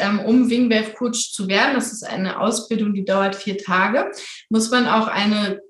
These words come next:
gewisse Grundvoraussetzung mitbringen. Man muss nämlich schon mindestens hundertdreißig Stunden an einer Ausbildung in dem Bereich, im Coaching-Bereich zum Beispiel, Arbeit mit Menschen mitbringen. Und das finde ich auch ganz, ganz wichtig.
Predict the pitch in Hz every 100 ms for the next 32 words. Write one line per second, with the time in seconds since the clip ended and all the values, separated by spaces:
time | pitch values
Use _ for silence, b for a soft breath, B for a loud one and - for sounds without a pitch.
0 | _ - - 196 202 214 240 240 202 220
1 | - 254 202 202 - 196 - 190 208 226
2 | 208 180 165 160 160 - 190 226 226 226
3 | 220 - 208 208 247 262 - - - 240
4 | 226 220 190 214 - - - 220 254 196
5 | 196 269 - B B B - 202 - 208
6 | 202 - 233 - 240 226 226 226 226 190
7 | 202 196 208 202 190 - 185 180 214 277
8 | 190 - 240 240 262 240 220 220 208 220
9 | - - 214 196 190 190 - 190 - 190
10 | 208 208 196 185 196 208 - 190 208 208
11 | - 185 175 170 185 190 240 226 220 190
12 | - 190 - 180 170 - 196 - 160 -